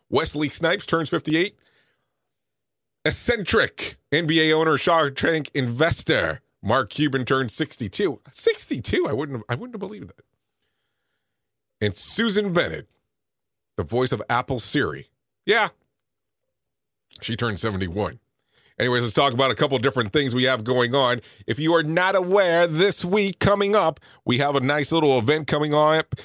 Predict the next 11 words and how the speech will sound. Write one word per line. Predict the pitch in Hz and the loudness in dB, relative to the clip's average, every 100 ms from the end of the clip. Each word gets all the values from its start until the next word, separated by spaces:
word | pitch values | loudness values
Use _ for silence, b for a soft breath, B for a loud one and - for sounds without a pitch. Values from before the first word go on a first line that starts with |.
| B _ | B _
between | 123 - 143 135 117 - - | -2 0 2 2 0 -4 -2
Mister | 139 151 - | 0 0 0
Sam | 139 - 165 160 147 | 0 2 2 2 2
Goodman | 135 165 143 151 | 0 0 0 0
and | 147 | 0
myself. | 143 135 - 202 165 156 - _ _ _ | 0 -2 0 0 2 0 -4 _ _ _
It's | 156 - | -4 -4
a | |
question | - 208 254 220 - 139 120 - | -6 0 0 2 0 0 -2 -4
about | 120 131 127 | -2 -2 -2
diversity. | 120 110 143 - 98 80 - | -2 2 2 0 -6 -8 -14